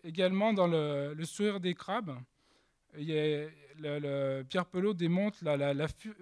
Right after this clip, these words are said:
fumisterie démo-, démocratico-libérale, dans la mesure où, euh, les, les, les partis qui sont censés incarner l'opposition sont, euh, sont autorisés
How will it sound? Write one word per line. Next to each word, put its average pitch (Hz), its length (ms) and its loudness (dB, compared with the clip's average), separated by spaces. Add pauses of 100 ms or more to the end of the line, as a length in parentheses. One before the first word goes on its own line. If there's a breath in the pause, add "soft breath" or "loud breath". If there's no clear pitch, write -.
fumisterie 196 640 -2
démo-, 175 260 -2 (440)
démocratico-libérale, 170 1400 0 (520 soft breath)
dans 156 100 0
la 175 140 6
mesure 180 580 4
où, 226 320 6 (460)
euh, 147 360 -2 (600 soft breath)
les, 151 340 0
les, 175 140 -6
les 165 140 0
partis 202 380 -2
qui 180 140 0
sont 175 400 2
censés 180 320 4
incarner 175 680 2
l'opposition 160 960 -4 (140)
sont, 208 560 -4 (560)
euh, 147 280 0
sont 180 420 -4
autorisés 190 720 2